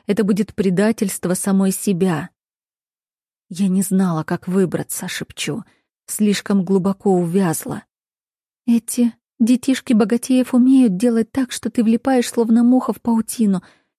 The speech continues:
и уже не можешь выбраться", так же тихо говорит Елена. "Ты", резко поворачиваюсь и смотрю на неё, "ты тоже участвовала?" "Нет", Елена качает головой. "Но в первый год моей работы, в позапрошлом году,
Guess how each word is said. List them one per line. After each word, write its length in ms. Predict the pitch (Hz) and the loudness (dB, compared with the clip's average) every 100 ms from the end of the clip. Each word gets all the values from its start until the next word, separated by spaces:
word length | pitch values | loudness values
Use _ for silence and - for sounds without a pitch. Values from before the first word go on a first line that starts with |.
| _ | _
и 60 | 233 | -2
уже 180 | 226 233 | 2 4
не 140 | 233 | 6
можешь 360 | 247 226 196 - | 6 4 0 -2
выбраться", 600 | 247 190 180 - - 190 _ _ _ | 0 0 -4 -6 -10 -12 _ _ _
так 180 | - 196 | -2 -2
же 100 | 190 | -2
тихо 340 | 190 208 - 196 | -2 -4 -2 -2
говорит 400 | 196 180 180 170 | -2 -2 -2 -2
Елена. 580 | 185 180 160 156 - _ _ _ _ _ _ _ _ - | -2 0 -2 -4 -8 _ _ _ _ _ _ _ _ -2
"Ты", 260 | 202 208 - - | 2 0 -2 -4
резко 280 | 202 - | -4 -2
поворачиваюсь 640 | 185 190 202 190 - 190 190 | -4 -2 0 -2 0 0 0
и 60 | |
смотрю 380 | 190 196 180 190 | -2 -2 0 0
на 100 | 185 | 0
неё, 320 | 180 170 165 - _ _ _ _ - | 0 0 -4 -6 _ _ _ _ -8
"ты 80 | |
тоже 280 | 196 262 254 | -2 0 2
участвовала?" 800 | 240 - 202 - 165 156 156 160 _ _ _ _ _ _ 269 | 0 0 -2 -2 -4 -4 -4 -6 _ _ _ _ _ _ 2
"Нет", 460 | 262 226 202 - _ _ | 4 4 2 -6 _ _
Елена 400 | 208 208 185 185 | 0 2 0 -2
качает 380 | 190 - 190 170 | -4 -4 -4 -2
головой. 500 | 185 185 165 160 156 _ _ _ _ _ - | -2 -2 -2 -4 -6 _ _ _ _ _ 0
"Но 120 | 247 | 0
в 60 | |
первый 280 | - 254 247 | 2 0 2
год 220 | 220 254 | 0 2
моей 240 | 233 233 240 | 2 4 4
работы, 400 | 240 262 269 196 | 2 0 -2 -4
в 100 | - | -4
позапрошлом 560 | 214 226 233 - 208 | -2 -2 -2 -2 -2
году, 380 | 208 240 220 175 | 0 0 0 -2